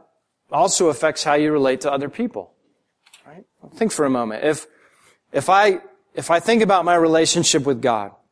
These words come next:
and you do this frequently, and I do it frequently, we often go down a road where we say, "Well, what have I been doing? What have I not been doing?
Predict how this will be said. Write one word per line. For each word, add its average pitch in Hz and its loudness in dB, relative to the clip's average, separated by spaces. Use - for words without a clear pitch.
and 139 -2
you 165 2
do 165 2
this 160 0
frequently, 131 -2
and 139 2
I 160 4
do 131 0
it 107 -4
frequently, 107 -10
we 123 2
often 160 2
go 156 2
down 156 2
a 147 0
road 143 2
where 147 2
we 143 2
say, 147 0
"Well, 180 2
what 208 2
have 220 2
I 208 4
been 185 2
doing? 156 0
What 165 0
have 185 2
I 190 2
not 190 2
been 143 0
doing? 107 -6